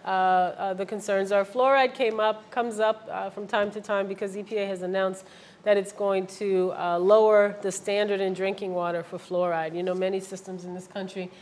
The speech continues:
add fluoride to their water. The Centers for Disease Control says it's one of the most important health innovations,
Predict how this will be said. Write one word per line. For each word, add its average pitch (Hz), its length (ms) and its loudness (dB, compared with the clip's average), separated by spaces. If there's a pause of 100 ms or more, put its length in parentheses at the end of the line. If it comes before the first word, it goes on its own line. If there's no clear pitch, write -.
(280)
add 190 280 2
fluoride 185 680 2 (120)
to 175 380 -2 (380)
their 190 160 6
water. 185 640 6
The 156 380 -4 (100)
Centers 196 340 2
for 196 100 -2
Disease 185 440 -6
Control 190 420 0
says 185 320 -2
it's 175 160 -12
one 185 220 0
of 185 60 0
the 185 60 -2
most 180 220 -2
important 180 440 -4
health 185 260 -2
innovations, 180 800 -4